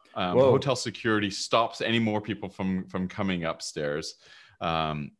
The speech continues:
Speaker 1: and at two o'clock in the morning, we shave five people's heads, and we raise twenty-two thousand dollars.
Speaker 2: Fantastic.
Speaker 1: So then we did that again at a, a number of other conferences.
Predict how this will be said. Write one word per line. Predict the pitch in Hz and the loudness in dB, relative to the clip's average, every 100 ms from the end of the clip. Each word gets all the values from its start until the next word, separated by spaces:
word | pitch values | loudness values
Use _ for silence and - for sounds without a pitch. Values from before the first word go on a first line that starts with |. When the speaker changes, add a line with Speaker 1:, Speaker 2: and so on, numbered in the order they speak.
| - | -2
Speaker 1:
and | 95 92 | 0 0
at | - - | 0 -4
two | - 147 | -4 -2
o'clock | 151 143 127 117 | 0 0 0 -2
in | |
the | 101 | -2
morning, | 90 95 92 82 82 | 0 0 0 -2 -2
we | 98 92 | -2 0
shave | - 120 107 98 95 | -2 0 2 2 0
five | - 92 107 | -2 0 -2
people's | - 151 147 - | -6 -10 -10 -6
heads, | 92 78 87 - | -2 -2 -4 -8
and | 104 | -6
we | 101 95 | -4 -2
raise | 92 90 | -2 -4
twenty-two | - - 120 110 110 | -8 -6 -4 -4 -4
thousand | 95 78 - 107 | -2 -2 -2 -2
dollars. | 147 92 - - _ _ - - - | -2 -4 -12 -20 _ _ -20 -16 -8
Speaker 2:
Fantastic. | 101 - 104 98 | -8 -6 -4 2
Speaker 1:
So | 160 151 143 139 - - _ | 6 6 6 2 -2 -12 _
then | 131 170 165 | 2 4 6
we | 160 | 6
did | 185 175 | 6 6
that | 170 160 | 6 6
again | 135 135 139 | 4 4 6
at | 139 127 | 6 6
a, | 127 - | 6 4
a | |
number | 120 127 127 | 4 4 4
of | 113 | 4
other | 101 110 | 4 2
conferences. | - - 90 104 95 - 127 - | -2 0 0 0 -4 -4 -6 -8